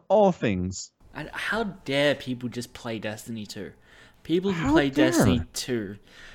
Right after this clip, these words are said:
Speaker 2: are just the worst.
Speaker 1: <sighs> They really are. And it's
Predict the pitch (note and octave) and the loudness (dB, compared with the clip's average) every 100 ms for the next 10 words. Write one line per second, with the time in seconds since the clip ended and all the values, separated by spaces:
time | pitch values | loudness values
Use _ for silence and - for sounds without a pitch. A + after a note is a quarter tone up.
0 | - _ - G#2+ - A#2+ - - G2 F#2+ | -20 _ -12 -10 -6 -6 -6 -10 -12 -10
1 | G2+ F2+ C2+ - - - - - _ - | -8 -6 -8 -10 -12 -12 -16 -20 _ -6
2 | - - - - - - - - C3+ C#3 | -6 -6 -10 -12 -14 -14 -16 -4 2 4
3 | C3+ G#3 A#2+ F#2+ F#2+ E2+ D#2+ F#2+ - - | 6 6 8 6 6 4 2 0 -10 0
4 | C3+ C3+ | 0 0